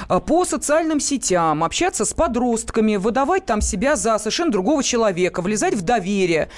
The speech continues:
на-, в-, насаждать ему некие мысли и идеи, которые потом рано или поздно на подросток начинает внедрять в жизнь. То есть это не прошлый век, когда, извините меня, компьютер был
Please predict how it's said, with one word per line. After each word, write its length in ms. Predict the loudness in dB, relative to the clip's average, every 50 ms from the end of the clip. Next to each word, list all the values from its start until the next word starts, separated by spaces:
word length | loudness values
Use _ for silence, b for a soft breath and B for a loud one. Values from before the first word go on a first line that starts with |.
| B B B
на-, 240 | B 2 4 4 2
в-, 200 | 0 -2 -2 0
насаждать 540 | 0 0 0 0 0 0 0 0 0 0 2
ему 160 | 2 2 4
некие 500 | 4 4 2 2 2 2 2 2 2 2
мысли 500 | 2 2 2 4 4 2 2 2 2 0
и 320 | 0 2 2 2 4 4
идеи, 480 | 2 0 -2 -2 0 2 2 4 2 2
которые 420 | 0 -2 -4 -2 0 0 0 0
потом 340 | 0 0 -2 0 2 2 2
рано 240 | 2 2 2 0 0
или 160 | 0 0 0
поздно 540 | 0 2 2 2 2 2 2 2 0 0 -2 B B B B B
на 100 | -2 0
подросток 480 | 0 0 0 0 0 -2 -2 -4 -4 -2
начинает 460 | -2 -2 0 0 2 2 0 -2 -2
внедрять 440 | -4 -4 -2 0 0 0 0 -2 -2
в 40 | -4
жизнь. 520 | -2 0 2 2 2 2 2 -2 -6 -8 B B B B B
То 80 | B 0
есть 160 | 0 0 0
это 260 | -2 -2 0 2 2
не 160 | 4 4 4 2
прошлый 480 | 2 2 2 2 2 2 0 0 0
век, 360 | 2 2 2 0 0 -2 -4 -2
когда, 280 | -2 -2 0 0 0 0
извините 340 | 2 0 0 0 0 0
меня, 80 | -2 -2
компьютер 560 | 0 0 0 0 0 0 -2 -2 0 0 -2 0
был 280 | 2 2 2 2 2